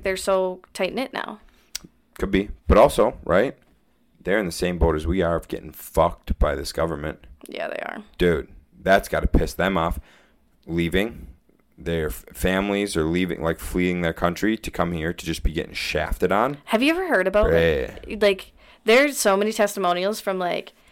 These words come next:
Speaker 1: kids who parents, like, fled communist countries.
Speaker 2: Oh, yeah.
Speaker 1: And they're just like, "You guys don't even fucking know what you're getting yourselves into.
Speaker 2: Mm-hmm.
Speaker 1: Like, we are going back that direction."
Speaker 2: Mm-hmm.
Speaker 1: This one, he's
Speaker 2: All those people are gonna have to flee again.
Speaker 1: Mm-hmm.
Speaker 2: Yeah.
Speaker 1: It was a,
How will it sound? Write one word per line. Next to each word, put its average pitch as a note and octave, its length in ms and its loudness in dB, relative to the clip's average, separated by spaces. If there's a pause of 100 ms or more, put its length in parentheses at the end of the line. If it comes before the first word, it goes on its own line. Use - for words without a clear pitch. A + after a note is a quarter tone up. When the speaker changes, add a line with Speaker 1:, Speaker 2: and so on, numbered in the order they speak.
(220)
Speaker 1:
kids F#3+ 360 0
who A#3 100 -2
parents, F#3 580 -2
like, F3+ 180 -4
fled F#3 420 0 (120)
communist F3+ 440 -2
countries. G3 640 -6 (100)
Speaker 2:
Oh, A2+ 160 8
yeah. F2 380 4
Speaker 1:
And G3+ 200 2
they're G3+ 160 4
just G3 280 -6
like, F3+ 600 2
"You G3 160 -6
guys G#3 220 4
don't G3+ 140 2
even G3 160 -4
fucking F3+ 400 -2
know E3+ 120 0
what E3+ 160 -2
you're F3 120 -4
getting E3 260 -4
yourselves F3+ 360 -8
into. F#3 240 -4
Speaker 2:
Mm-hmm. F#3+ 80 0
Speaker 1:
Like, E3+ 200 0
we F#3+ 240 0
are F3+ 80 4
going F3 300 0
back E3+ 220 -4
that - 140 -8
direction." - 440 -6
Speaker 2:
Mm-hmm. F2 260 -8 (220)
Speaker 1:
This A#3+ 200 4
one, G#3+ 360 4 (100)
he's A3 180 2
Speaker 2:
All G3 80 6
those G3+ 180 6
people F#3+ 200 2
are E2 80 4
gonna D#2+ 140 0
have E2+ 80 -6
to - 80 -2
flee D#2 220 -4
again. C#3 200 -8
Speaker 1:
Mm-hmm. A3 560 -2
Speaker 2:
Yeah. E3 80 -6 (180)
Speaker 1:
It G#3+ 160 4
was A3+ 140 0
a, F3+ 420 4